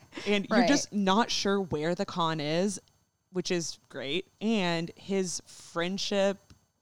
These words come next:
Speaker 2: arch nemesis, whatever it is, both at the same
Speaker 1: Right.
Speaker 2: time, all the time, with Jake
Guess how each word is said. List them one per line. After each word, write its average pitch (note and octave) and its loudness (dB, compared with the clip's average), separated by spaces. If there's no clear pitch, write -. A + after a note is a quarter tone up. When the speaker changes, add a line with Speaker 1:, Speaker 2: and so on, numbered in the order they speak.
Speaker 2:
arch F3 0
nemesis, E3+ -4
whatever E3+ 0
it E3 -2
is, D#3+ 2
both E3+ 2
at F3 -4
the E3+ -6
same G#3+ 0
Speaker 1:
Right. F#3 2
Speaker 2:
time, E3+ 2
all E3+ 0
the D#3 -8
time, D#3 -4
with F3 -2
Jake E3 -2